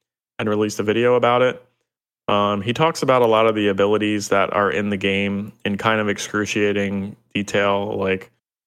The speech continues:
different abilities that you have. Everything is obviously still, like, in a pre-release phase, but he goes through some of the skill tree system that's in the game,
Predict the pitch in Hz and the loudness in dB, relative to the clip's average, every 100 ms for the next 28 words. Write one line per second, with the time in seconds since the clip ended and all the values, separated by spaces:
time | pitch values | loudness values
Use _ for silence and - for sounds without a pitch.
0 | _ 113 107 110 101 101 101 98 95 90 | _ -2 0 0 2 2 0 0 0 -2
1 | 95 95 92 92 123 131 123 107 98 95 | -2 -2 0 0 0 0 -2 -2 -2 0
2 | 98 95 98 98 - 98 95 95 98 95 | -2 -4 -6 -4 -2 -2 0 -2 -2 -2
3 | 92 - 98 95 101 95 95 95 95 - | -4 -6 -8 -4 -4 -2 -2 -4 -4 -4
4 | 95 95 98 - _ _ _ _ _ - | -2 -2 -6 -12 _ _ _ _ _ -2
5 | 104 95 - _ _ _ _ _ _ _ | 0 0 -4 _ _ _ _ _ _ _
6 | - 120 113 107 - 107 101 110 98 98 | -6 2 2 2 0 0 0 -2 -4 -4
7 | - 131 123 - 127 117 - 110 - 110 | -2 0 0 0 -2 0 -2 0 0 0
8 | 107 104 - - 110 104 104 104 104 101 | -2 -2 -6 -4 -4 -2 -2 -2 -2 -4
9 | 101 | -6